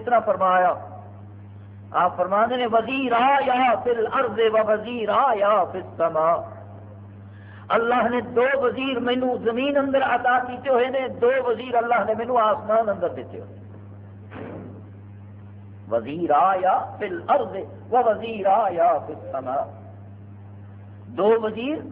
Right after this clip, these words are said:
زمین اندر نے، دو وزیر آسمان اندر۔ آسمان والے وزیر حضرت جبریل علیہ السلام،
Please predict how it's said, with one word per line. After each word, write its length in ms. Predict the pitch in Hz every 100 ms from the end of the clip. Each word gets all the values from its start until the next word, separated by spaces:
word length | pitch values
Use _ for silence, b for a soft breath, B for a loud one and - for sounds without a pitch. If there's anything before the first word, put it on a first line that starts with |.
| -
زمین 320 | 226 269 311
اندر 320 | 302 285 277 262
نے، 160 | 254 214 - -
دو 60 | 226 254
وزیر 340 | 233 233 320
آسمان 640 | 330 269 269 269 269 330 320
اندر۔ 300 | 247 208 - - - - - - - - - - - - - - - - - - - - - -
آسمان 640 | 311 302 202 220 254 254
والے 260 | 240 247
وزیر 600 | 233 226 247 294 330 - - - - - - - - - - - - - - -
حضرت 300 | 202 220 220
جبریل 840 | 220 175 180 190 185 208 226 226
علیہ 520 | 202 170 170 160 143
السلام، 440 | - - 143 143